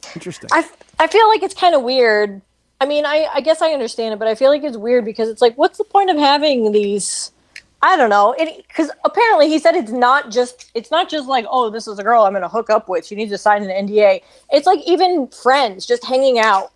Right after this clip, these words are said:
Speaker 2: hanging out together backstage or whatever. Like, I don't know, it just seems kinda weird. Like, what, what, what are these experiences if you literally cannot share them with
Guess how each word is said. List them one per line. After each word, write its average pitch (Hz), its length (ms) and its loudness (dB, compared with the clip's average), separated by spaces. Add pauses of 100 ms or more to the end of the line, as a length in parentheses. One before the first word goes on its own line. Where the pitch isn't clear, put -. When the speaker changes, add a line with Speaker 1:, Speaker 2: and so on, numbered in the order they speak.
(200)
Speaker 2:
hanging 247 260 0
out 254 160 4
together 233 360 0
backstage 208 600 -2
or 190 60 -6
whatever. 202 340 2
Like, 208 260 0 (280)
I 311 120 2
don't 262 100 0
know, 220 120 0
it 220 80 -4
just 247 160 -8
seems 254 220 -8
kinda 240 180 0
weird. 202 280 -2
Like, 185 180 -2
what, 208 280 -4
what, 214 300 -4 (340)
what 247 180 2
are 294 80 6
these 285 160 -2
experiences 226 720 -2
if 196 120 -2
you 208 140 0
literally 202 340 0
cannot 190 320 -4
share 190 240 2
them 170 120 0
with 170 120 -8